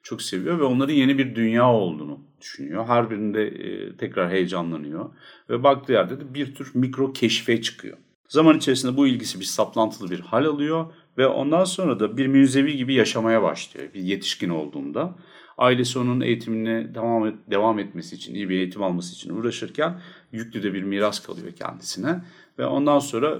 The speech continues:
e, bununla da New York Akademisi'nde tıp eğitimi alacağım diye gidip okula yazılıyor. Ama yazıldıktan sonra da neredeyse okula hiç uğramıyor. Sadece kendini pahalı merceklere, e, bilim dergilerine, yeni araştırmalara ve mikroskopun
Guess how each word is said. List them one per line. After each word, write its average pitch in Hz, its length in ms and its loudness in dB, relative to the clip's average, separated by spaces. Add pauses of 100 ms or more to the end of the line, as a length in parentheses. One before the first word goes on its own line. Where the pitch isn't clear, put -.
e, 123 200 0
bununla 123 280 2
da 160 120 6
New 147 220 0
York 147 240 6
Akademisi'nde 123 840 0
tıp 180 180 4
eğitimi 87 420 0 (200)
alacağım 95 480 0
diye 156 100 -4
gidip - 400 -12
okula 95 280 -8
yazılıyor. 117 580 0
Ama 127 340 -2 (120)
yazıldıktan 95 520 -6
sonra 95 260 -10
da 139 80 0
neredeyse 101 420 0
okula 95 260 -6
hiç 90 200 -8
uğramıyor. 135 460 0 (280)
Sadece 120 540 -2
kendini 113 480 -2 (300)
pahalı 120 320 4
merceklere, 95 920 0 (120)
e, 110 60 -6 (400)
bilim 117 260 2
dergilerine, 87 880 0
yeni 110 260 -2
araştırmalara 110 880 0
ve 139 120 0
mikroskopun 123 1160 -2